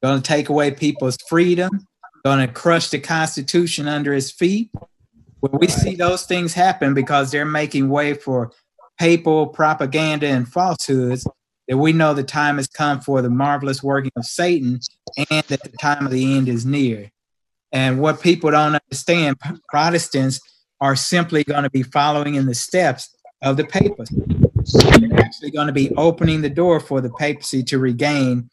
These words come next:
Speaker 1: the power and authority and supremacy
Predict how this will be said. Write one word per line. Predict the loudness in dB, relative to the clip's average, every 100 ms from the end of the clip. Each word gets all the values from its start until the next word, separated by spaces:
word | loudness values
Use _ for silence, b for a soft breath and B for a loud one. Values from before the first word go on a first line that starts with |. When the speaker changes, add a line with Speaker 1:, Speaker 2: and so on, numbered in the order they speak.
| _ _ _ -4
Speaker 1:
the | -2
power | 0 2 4 4 2
and | 2
authority | -2 2 4 4 4 0
and | -2
supremacy | -4 -8 -4 -2 -2 -4 -2 -4